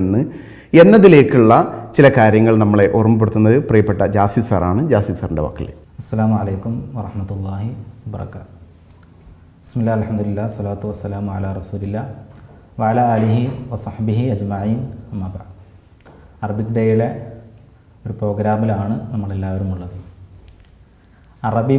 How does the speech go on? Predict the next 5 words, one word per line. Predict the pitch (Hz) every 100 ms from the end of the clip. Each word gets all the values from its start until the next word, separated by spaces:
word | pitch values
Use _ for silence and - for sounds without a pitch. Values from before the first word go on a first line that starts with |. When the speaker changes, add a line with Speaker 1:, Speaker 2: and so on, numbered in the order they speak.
| 135
Speaker 2:
ഭാഷ, | 117 113 - 123 - - - - - - _ _ _ _ _ _ 117
അതിൻ്റെ | 113 120 -
പഠനം | 113 107 113 120 135 - - - - - _ _ _ _ _ -
വളരെ | 113 120 143 147 - - 135
എളുപ്പമാണ്. | 123 120 151 135 95